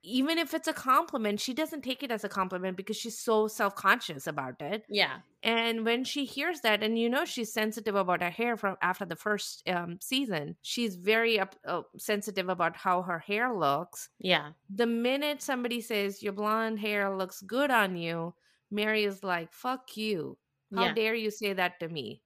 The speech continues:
Speaker 1: Why are you commenting on my hair?" She gets defensive about it, and that's why she immediately, for some reason, la-,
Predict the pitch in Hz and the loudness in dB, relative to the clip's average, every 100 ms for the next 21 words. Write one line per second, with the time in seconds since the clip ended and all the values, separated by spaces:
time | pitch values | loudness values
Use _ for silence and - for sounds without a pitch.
0 | _ - 202 208 233 240 233 233 214 220 | _ 0 6 8 6 4 0 4 4 4
1 | 220 220 214 202 202 180 139 143 - - | 2 0 2 2 2 0 0 -4 -8 -2
2 | 285 381 508 - - - - 269 494 - | 0 0 -2 -4 0 0 2 0 0 0
3 | 208 190 196 196 214 - 220 220 - 196 | 2 6 8 6 2 0 0 -2 -4 4
4 | 214 269 - 240 247 233 220 - - 226 | 6 6 2 6 6 6 2 -4 -4 0
5 | 220 220 233 247 254 254 247 226 - 220 | 0 0 0 -2 -2 -2 -2 -4 -4 -4
6 | 214 240 240 240 226 220 240 175 | 0 0 0 0 0 0 4 2